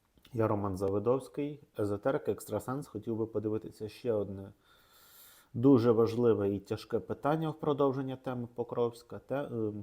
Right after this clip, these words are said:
питання, яке буде більш уточнюючим. Вчора я зняв відео про Покровськ, чи його захоплять. Зразу перша карта, яка мені випала, це кладбище, цвинтар. Тобто великі смертельні загрози, великі втрати.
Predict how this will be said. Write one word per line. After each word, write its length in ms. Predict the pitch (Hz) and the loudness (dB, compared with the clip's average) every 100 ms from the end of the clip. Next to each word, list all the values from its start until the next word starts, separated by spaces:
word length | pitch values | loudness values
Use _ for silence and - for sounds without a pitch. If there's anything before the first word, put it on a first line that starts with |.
| - | -10
питання, 400 | 107 143 156 139 | -6 -4 -4 -4
яке 280 | 117 - | -6 -6
буде 320 | 117 117 113 113 | -4 -2 0 -2
більш 400 | 113 117 - - | -2 -4 -6 -4
уточнюючим. 960 | 127 - 117 101 - 101 110 110 139 143 - | -4 2 2 2 -2 -8 -8 -8 -14 -16 -4
Вчора 220 | 131 113 | 2 4
я 260 | 110 110 104 | 6 4 0
зняв 240 | 120 107 | -2 0
відео 260 | 104 98 104 | 2 4 2
про 160 | 110 | 2
Покровськ, 500 | - 113 113 101 - | -2 -4 -4 -6 -10
чи 140 | - 123 | -6 -4
його 180 | 113 | -2
захоплять. 640 | 113 120 - 117 117 113 - - - - - - _ _ - | -4 -6 -4 -8 -6 -12 -14 -20 -20 -20 -20 -20 _ _ -4
Зразу 400 | 123 160 190 170 | 2 4 2 2
перша 340 | 165 156 156 | 2 0 0
карта, 340 | - 160 175 | 0 0 0
яка 160 | 147 123 | -6 -8
мені 200 | 113 113 | -6 -2
випала, 280 | 135 143 123 | -2 -2 -6
це 140 | 120 | -6
кладбище, 500 | - 101 85 82 - | -8 -6 -6 -8 -12
цвинтар. 480 | 87 113 90 82 80 _ _ _ _ _ _ - | -6 -4 -4 -6 -16 _ _ _ _ _ _ -4
Тобто 340 | 104 - 110 | -4 0 2
великі 360 | 107 131 156 123 | 4 6 4 0
смертельні 540 | - 110 113 110 104 | -6 -6 0 0 0
загрози, 460 | 98 101 127 151 156 | -2 -2 0 0 -2
великі 420 | 143 104 104 - | 0 0 0 -2
втрати. 420 | 101 - 82 - | -8 -8 -10 -12